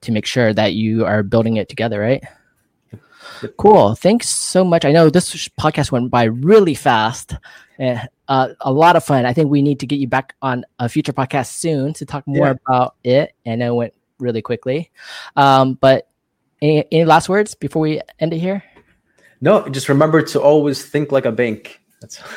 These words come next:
Speaker 2: <laughs>
Speaker 1: That's good. I, I think we should show them the financial model. I seen the, the f-, model from before where the company puts out, hey, for example, like, seventy percent actually goes into whole life insurance policies, bonds,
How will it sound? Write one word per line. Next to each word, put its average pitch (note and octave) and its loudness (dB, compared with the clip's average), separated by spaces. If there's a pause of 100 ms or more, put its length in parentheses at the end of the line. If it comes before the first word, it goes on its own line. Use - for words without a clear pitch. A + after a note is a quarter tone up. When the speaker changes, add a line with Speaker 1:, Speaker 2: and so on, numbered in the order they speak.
(140)
Speaker 2:
<laughs> - -20
Speaker 1:
That's C#3 -4
good. F#3+ 4
I, D3 6
I C#3 0
think E3 0
we C#3+ 0
should C#3 -6
show D3+ 0
them C#3+ -2
the C3 -2
financial C3 -2
model. B2+ 0
I A#2+ 0
seen C#3 -4
the, A#2+ -2 (140)
the A#2 -4
f-, - -14 (460)
model C3 2
from A#2 -2
before A#2+ 2 (300)
where B2 0
the A#2 -8
company C3 -6
puts - -8
out, B2 0
hey, C3 -2
for - -12
example, A#2 -6
like, A2+ -4
seventy C3 -4
percent B2 -6
actually A2+ -8
goes A#2 0
into A#2+ -6
whole A#2 -4
life A2+ -4
insurance A2+ -6
policies, A2+ -4
bonds, A2 -2